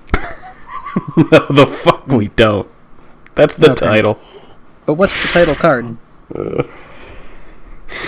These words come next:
Speaker 1: you, um, <laughs> that's a, you better be very careful with
Speaker 2: Mm.
Speaker 1: that one. With just, like, Jean Grey, like, exploding a bunch of soldiers.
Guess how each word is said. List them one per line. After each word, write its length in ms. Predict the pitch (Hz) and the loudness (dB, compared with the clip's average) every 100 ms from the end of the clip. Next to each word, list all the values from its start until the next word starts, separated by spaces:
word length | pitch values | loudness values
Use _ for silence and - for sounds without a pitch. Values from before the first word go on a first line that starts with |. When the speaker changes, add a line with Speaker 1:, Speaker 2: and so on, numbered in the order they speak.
| - - 131 | -12 -14 0
Speaker 1:
you, 160 | 123 - - - - - - - _ - - _ - - | 0 0 -4 -10 -12 -18 -20 -20 _ -20 -20 _ -20 -10
um, 460 | - 110 107 117 123 - - - - - - - | 0 4 4 2 -2 -8 -20 -20 -20 -20 -20 -20
<laughs> 720 | - - - - - - - | -20 -20 -20 -20 -20 -14 2
that's 240 | 120 120 | 2 4
a, 280 | 127 117 117 - - - 180 147 | 6 6 4 -4 -12 -8 -6 -2
you 100 | 135 | 0
better 220 | 123 151 147 | 4 6 6
be 140 | 139 | 6
very 240 | 120 127 | 8 8
careful 420 | 117 131 120 - 98 | 8 6 6 4 2
with 100 | 113 | 2
Speaker 2:
Mm. 40 | |
Speaker 1:
that 200 | 117 - | 2 2
one. 220 | 92 85 - - - _ _ - - _ - - _ - - - - - - - - 175 - - - - - - - - - _ - - - - - | -2 -8 -10 -20 -20 _ _ -20 -20 _ -20 -20 _ -20 -20 -20 -18 -18 -20 -20 -20 -20 -20 -20 -20 -20 -20 -18 -18 -20 -20 _ -20 -20 -20 -16 -10
With 160 | 98 | -8
just, 280 | - 110 - | -4 -4 -4
like, 380 | - 101 98 - - _ - - - - - - - - | -6 -2 0 -2 -8 _ -20 -20 -20 -20 -20 -20 -18 -10
Jean 300 | 101 104 95 | 0 2 4
Grey, 260 | 101 98 95 | 4 4 4
like, 180 | 92 | 4
exploding 840 | 107 95 - - 101 95 98 95 92 | 2 0 -2 0 2 2 2 0 0
a 60 | |
bunch 280 | 87 98 - | 0 0 0
of 80 | 92 | -4
soldiers. 720 | - 92 92 95 92 - - | -2 0 0 0 -2 -4 -12